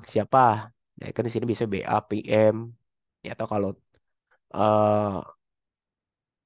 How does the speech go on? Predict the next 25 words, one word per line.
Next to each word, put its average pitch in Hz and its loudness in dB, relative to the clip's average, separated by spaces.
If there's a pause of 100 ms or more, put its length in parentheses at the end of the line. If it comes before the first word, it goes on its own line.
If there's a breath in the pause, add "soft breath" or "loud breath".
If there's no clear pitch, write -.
(160)
di 104 0
Scrum 123 0 (100)
gitu 107 -4
ya, 117 -8 (240)
Scrum 113 -4 (160)
grooming 113 0
itu 123 -4
biasanya 113 0
kan 123 -2
ada 104 -2
Scrum 104 -4
Master, 120 0 (920)
ada - -8
P - -6
O 127 2
gitu - -14
ya, 104 -10 (160)
ada 110 0
user 117 0 (180)
di 117 -12
communication. - -8 (400)
Nanti 117 -10
masuk 120 -2
ke - -20
planning. 123 2